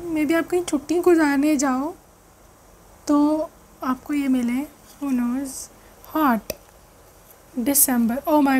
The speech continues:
god, I just said December, तो दिसंबर बहुत ज़रूरी है।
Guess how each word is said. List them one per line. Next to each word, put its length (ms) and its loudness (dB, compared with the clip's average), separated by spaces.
god, 220 -2
I 20 -10
just 300 -2
said 280 -2
December, 560 -4
तो 80 -2
दिसंबर 520 -4
बहुत 260 -4
ज़रूरी 400 -4
है। 260 -2